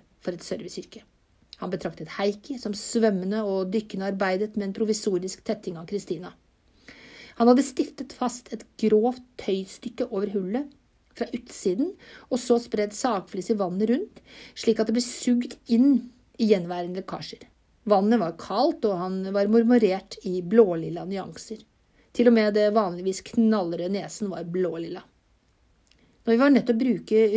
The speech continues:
rubler, gjorde jeg innkjøp i varehus og butikker, mens Heikki foretrakk gatens lyssky forretningsmenn. Utstyret hans var, eh, dermed av et annet slag enn mitt.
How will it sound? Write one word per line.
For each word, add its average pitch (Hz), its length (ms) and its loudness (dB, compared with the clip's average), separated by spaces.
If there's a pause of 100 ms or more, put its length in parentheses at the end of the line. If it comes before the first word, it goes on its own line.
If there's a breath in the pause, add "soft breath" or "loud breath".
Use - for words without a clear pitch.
rubler, 202 400 -2 (500 loud breath)
gjorde 214 240 4
jeg 220 140 -4
innkjøp 180 340 -6
i 220 80 2
varehus 185 460 0
og 208 80 -6
butikker, 220 420 -4
mens 202 180 -4
Heikki 175 380 -8
foretrakk 190 420 -2 (160)
gatens 190 640 -6
lyssky 196 640 -2
forretningsmenn. 180 600 -10 (1080)
Utstyret 190 420 2
hans 240 300 0
var, 185 160 -2
eh, 190 240 -2
dermed 190 300 -6
av 196 100 -8
et - 80 -10
annet 190 300 -10
slag 208 340 -2
enn 202 80 -6
mitt. - 280 -14